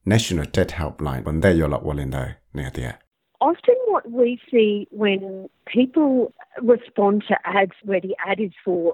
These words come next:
Speaker 2: debt consolidation, often what really happens is that they get put into what's known as a Part nine agreement under the Bankruptcy Act. Now, that's a real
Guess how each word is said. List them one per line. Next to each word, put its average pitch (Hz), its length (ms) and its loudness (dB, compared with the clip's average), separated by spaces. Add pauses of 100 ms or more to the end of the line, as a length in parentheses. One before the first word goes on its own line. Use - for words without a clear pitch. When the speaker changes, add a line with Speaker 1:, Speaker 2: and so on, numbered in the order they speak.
(160)
Speaker 2:
debt 202 260 2
consolidation, 180 1200 -4
often 466 360 2 (120)
what 262 240 4
really 226 460 0 (100)
happens 170 400 -6
is 202 120 -2 (100)
that 226 200 2
they 214 240 2
get 311 180 2 (200)
put 269 100 -2
into 220 760 0
what's 208 260 -4
known 180 300 2
as 170 140 0
a 170 180 2 (160)
Part 226 360 0
nine 190 480 2
agreement 156 580 -4 (280)
under 190 240 2
the 160 120 2 (100)
Bankruptcy 175 640 -4
Act. 120 200 -8 (320)
Now, 202 200 4
that's 269 320 0
a 254 40 0
real 190 220 0